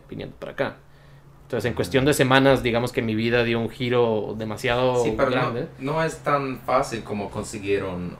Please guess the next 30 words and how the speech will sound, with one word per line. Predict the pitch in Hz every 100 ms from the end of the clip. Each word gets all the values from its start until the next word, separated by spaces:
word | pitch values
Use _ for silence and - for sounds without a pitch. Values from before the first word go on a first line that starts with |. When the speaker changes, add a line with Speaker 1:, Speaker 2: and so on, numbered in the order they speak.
| -
Speaker 2:
un, | 92 87 87
un | 90 85
trabajo. | - - 107 131 131 - 90
Hay | 101
que | 104 92 87 -
tener | 98 90 85 - -
el | 90
visa, | 90 110 131 - 139 135 107
el, | 98
el, | 90 92 90 98 - - -
Speaker 1:
Ah, | - 196
sí, | 170
claro. | 135 233 -
Speaker 2:
el |
permiso | 110 - 113
de | 101
trabajo. | - 98 135
Speaker 1:
Claro, | 220 214
claro, | 156 196 165
claro. | 202 175 -
Pero, | 147 139 -
pero | 151 147
para | 151 151
este | 180
trabajo, | 208 165 160 165 160
para | 120
el | 127
que | 127
yo | 127
apliqué, | 135 165 160 160 143